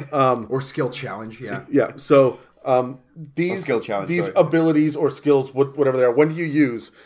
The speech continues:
Speaker 1: <coughs> when do you use which one? When are you using your perception versus your investigation?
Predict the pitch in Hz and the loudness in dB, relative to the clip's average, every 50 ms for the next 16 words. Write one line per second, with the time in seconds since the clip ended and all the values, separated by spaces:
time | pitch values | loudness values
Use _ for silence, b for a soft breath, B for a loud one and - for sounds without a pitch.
0 | B B - - 135 - - - 135 139 - - - - - _ - - - 147 | B B -4 -4 -4 -4 -6 -8 -8 -6 -8 -8 -8 -10 -20 _ -20 -18 -12 -4
1 | 147 147 165 170 170 180 170 151 147 147 139 123 113 110 123 139 127 131 - - | 2 2 2 2 2 -2 -2 2 4 4 4 4 0 -2 0 0 0 0 -2 -12
2 | 110 107 110 101 87 80 80 b b b b b b b b b b - _ _ | -8 -6 -6 -6 -6 -10 -16 b b b b b b b b b b -20 _ _
3 | - 127 131 151 160 175 180 180 180 180 170 156 160 165 151 147 151 143 139 139 | -12 0 2 4 4 4 2 0 0 -2 -2 0 0 0 0 0 0 2 2 2
4 | 135 139 131 123 - 139 120 - - 143 131 120 120 107 123 113 104 113 110 110 | 2 0 -6 -8 -4 -4 -4 -4 -4 -10 -8 -8 -10 -8 -8 -8 -8 -6 -6 -6
5 | 110 101 107 95 92 - - 90 95 87 87 85 - - - - | -6 -8 -8 -10 -10 -12 -16 -14 -12 -14 -14 -14 -16 -20 -20 -20